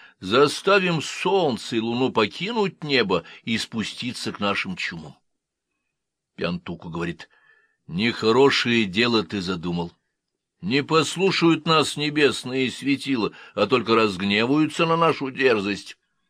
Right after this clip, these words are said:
Но Быкуба его уговорил. Решили, что Быкуба станет звать на землю солнце, а Пянтуку — луну.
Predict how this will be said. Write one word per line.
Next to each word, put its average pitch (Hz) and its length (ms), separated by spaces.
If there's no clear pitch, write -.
Но 92 220
Быкуба 156 680
его 113 460
уговорил. 95 600
Решили, 214 640
что 170 280
Быкуба 170 580
станет 107 420
звать 98 380
на 104 160
землю 95 440
солнце, 180 800
а 92 160
Пянтуку — 98 640
луну. 80 500